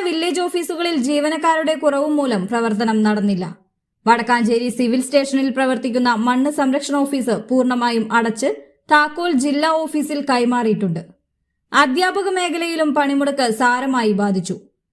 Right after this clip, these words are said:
പണിമുടക്കിയ ജീവനക്കാർക്കും അധ്യാപകർക്കും അഭിവാദ്യങ്ങൾ അർപ്പിച്ചുകൊണ്ട് വടക്കാഞ്ചേരി ടൗണിൽ പ്രകടനം നടത്തി. പ്രകടനത്തിന് ശേഷം നടന്ന പൊതുയോഗത്തിൽ കെ ജി ഒ എഫ് താലൂക്ക് പ്രസിഡന്റ് വി ജയകുമാർ അധ്യക്ഷത വഹിച്ചു.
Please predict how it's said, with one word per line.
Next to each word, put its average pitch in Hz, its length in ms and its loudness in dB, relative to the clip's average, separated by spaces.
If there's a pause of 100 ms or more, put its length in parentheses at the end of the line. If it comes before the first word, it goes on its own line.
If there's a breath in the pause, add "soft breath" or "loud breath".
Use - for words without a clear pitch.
(180)
പണിമുടക്കിയ 233 540 2
ജീവനക്കാർക്കും 233 800 0
അധ്യാപകർക്കും 240 720 0
അഭിവാദ്യങ്ങൾ 247 680 2
അർപ്പിച്ചുകൊണ്ട് 226 680 0
വടക്കാഞ്ചേരി 214 680 2
ടൗണിൽ 220 380 0 (120)
പ്രകടനം 226 520 2
നടത്തി. 190 320 -4 (760)
പ്രകടനത്തിന് 370 640 2
ശേഷം 359 340 -2
നടന്ന 311 300 0
പൊതുയോഗത്തിൽ 277 760 0
കെ 262 220 0
ജി 254 180 0
ഒ 294 140 2 (140)
എഫ് - 160 -6
താലൂക്ക് 262 420 0
പ്രസിഡന്റ് 254 400 0
വി 240 300 0
ജയകുമാർ 233 720 0
അധ്യക്ഷത 208 460 2
വഹിച്ചു. 190 360 0